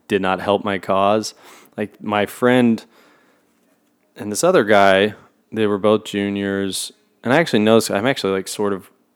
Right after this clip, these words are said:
oddly related to this guy, like, through step cousins, like, related to this guy now.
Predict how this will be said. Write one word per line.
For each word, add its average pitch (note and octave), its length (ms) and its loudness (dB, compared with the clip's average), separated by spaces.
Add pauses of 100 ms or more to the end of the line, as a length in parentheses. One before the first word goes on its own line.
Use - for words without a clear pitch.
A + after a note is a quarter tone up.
(440)
oddly G#2 400 -2
related G2 500 -2
to - 120 -16
this G2 200 -8
guy, F#2 180 -6
like, F#2 280 -10
through F#2 240 -12
step - 440 -8
cousins, F#2+ 400 -10
like, F#2 180 -10
related F#2 280 -8
to F#2 80 -8
this F#2 220 -12
guy F#2+ 260 -6
now. F#2 320 -8